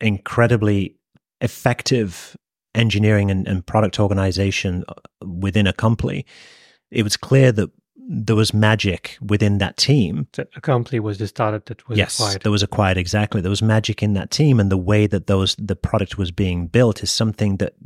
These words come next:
Speaker 1: you don't want to convert into the, into the old ways of Microsoft, is what can we learn? There was a tremendous amount of humility that was involved. And so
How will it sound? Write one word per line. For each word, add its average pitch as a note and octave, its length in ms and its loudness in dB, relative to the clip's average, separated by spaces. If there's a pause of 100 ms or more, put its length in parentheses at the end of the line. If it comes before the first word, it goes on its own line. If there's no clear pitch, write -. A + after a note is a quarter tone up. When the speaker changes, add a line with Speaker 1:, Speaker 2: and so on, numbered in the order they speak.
(120)
Speaker 1:
you G2+ 140 0
don't G2+ 240 0
want G2+ 200 0
to - 60 -4
convert G2 500 -2
into G2 180 -4
the, E2+ 160 -4 (140)
into G2 400 -2
the F2+ 260 -6
old C3+ 320 4
ways E2 320 -4
of F2 80 -6
Microsoft, E2+ 480 -6
is E2+ 100 -14
what G2+ 160 -2
can - 140 -6
we G2+ 140 0
learn? F#2+ 560 0 (320)
There - 80 -6
was A2 80 -4
a A#2+ 40 0
tremendous C#4 380 -4
amount D3+ 160 4
of - 80 -2
humility A#2 600 2
that F#2+ 120 0
was G#2 140 -4
involved. F#2 600 -2 (840)
And A#2 240 0
so A#2 540 4